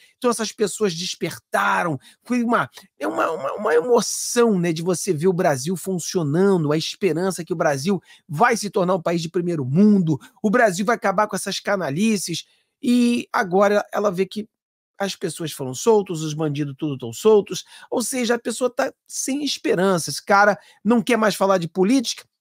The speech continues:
quer sair do Brasil, não acredita numa mudança. Mas eu falo pra você, o jogo está mudando.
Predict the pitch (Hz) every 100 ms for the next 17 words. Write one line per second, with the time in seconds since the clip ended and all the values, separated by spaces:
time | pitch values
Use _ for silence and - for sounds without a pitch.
0 | _ 214 208 208 190 175 147 139 247 247
1 | - _ _ _ _ _ - 190 247 226
2 | 208 196 202 185 170 147 208 233 233 -
3 | - - _ _ _ 349 330 339 269 302
4 | 269 277 277 254 - 139 107 _ _ _
5 | - 302 190 160 196 208 226 - _ _
6 | _ - 196 - 202 208 170 143 95 -